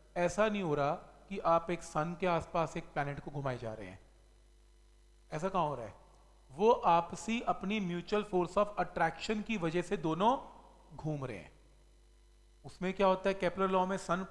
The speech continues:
खड़ा हुआ है, earth घूम रही है, Jupiter घूम रहा है, तो T square proportional to आर क्यूब खत्म। इसमें ये दोनों masses घूम रहे हैं। अब कैसे घूम रहे हैं? दोनों के दोनों masses कुछ ऐसे घूम रहे हैं, देखो,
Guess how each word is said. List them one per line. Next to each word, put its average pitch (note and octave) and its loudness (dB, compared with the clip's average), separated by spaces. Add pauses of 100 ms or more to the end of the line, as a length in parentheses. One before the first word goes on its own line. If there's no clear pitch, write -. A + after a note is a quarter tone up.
खड़ा E3+ 2
हुआ F#3+ 4
है, B3 4 (440)
earth G3+ 4
घूम G3+ 2
रही E3 2
है, C3+ 0
Jupiter F#3+ 2
घूम G3 0
रहा C#3+ 2
है, A#2+ -2 (300)
तो D#3+ -6
T F3+ -4
square G3 2
proportional F3 -2
to E3+ 0
आर C#3 -4
क्यूब - -8
खत्म। G#2+ -12 (580)
इसमें G#3+ -2
ये B3 -2
दोनों F3 0
masses G3 0 (540)
घूम C#3+ -8
रहे A2+ -10
हैं। C#2+ -18 (420)
अब C3+ -10
कैसे E3+ 0
घूम G#3 0
रहे G#3 4
हैं? A3 -10 (480)
दोनों G#3+ 2
के B3+ 2
दोनों G#3+ 2
masses G#3+ 0
कुछ - -8
ऐसे G3+ 0
घूम D#3+ -4
रहे D3 0
हैं, C#3 -2
देखो, D#3+ -4